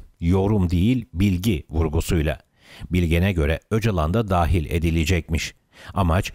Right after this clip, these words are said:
H D P'yi olmasa bile seçmenini ikna etmekmiş.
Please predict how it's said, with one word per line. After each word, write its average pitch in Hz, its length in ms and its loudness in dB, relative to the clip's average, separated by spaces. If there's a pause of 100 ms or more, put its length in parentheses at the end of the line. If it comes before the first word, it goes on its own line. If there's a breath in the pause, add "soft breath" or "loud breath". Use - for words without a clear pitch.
(160 loud breath)
H 135 220 0
D 156 100 2
P'yi 151 320 2
olmasa 120 560 0
bile 135 240 0 (180 loud breath)
seçmenini 95 760 0 (160)
ikna 101 400 0
etmekmiş. - 600 -4